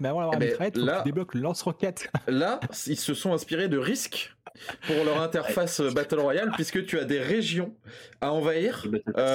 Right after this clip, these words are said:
Speaker 2: Euh, tu dépenses des, tu dépenses des jetons dans la première région, et une fois que t'as fini la première région, tu peux choisir d'aller, euh, à droite ou à gauche, et puis, euh, et ça débloque des trucs différents selon, euh, ton cheminement. Donc c'est vraiment une campagne de Risk, mais version, euh,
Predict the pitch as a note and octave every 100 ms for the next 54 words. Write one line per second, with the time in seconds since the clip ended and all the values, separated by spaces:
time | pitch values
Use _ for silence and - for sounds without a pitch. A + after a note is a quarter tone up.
0 | C3 B2+ B2+ A#2+ C#3+ C#3+ D3+ E3+ C#3+ C3+
1 | C3 B2 A2 C#3+ D3+ E3+ D3 C3+ D3 F3
2 | C3+ B2 C#3+ C#3+ C3 C3+ D3 F#3+ D#3 C3
3 | D#3 C#3+ D3+ D3 C#3 C3+ A#2+ A#2+ E3 -
4 | - C3+ C3+ C#3 C#3 B2+ C3+ A#2+ G#2+ -
5 | - - - A#2 B2 D3 C3 A#2+ D3 G#3
6 | - A#2 - C3 A#2+ A#2 A2+ A2+ A2 A2
7 | A2 A2 A2+ A#2+ A#2+ C#3 C3 A#2+ B2+ A#2
8 | C3 C3 D#3 C3 C3 D3 C3 A2+ A2+ A#2
9 | - C#3+ D3 C#3 E3+ - - - - B2
10 | C3 D3 C3 D#3+ D#3+ D#3 C#3 D#3 D3 C3
11 | B2 E3 - - - A2+ B2 B2+ - -
12 | D#3+ C3 A2+ A2 G#2+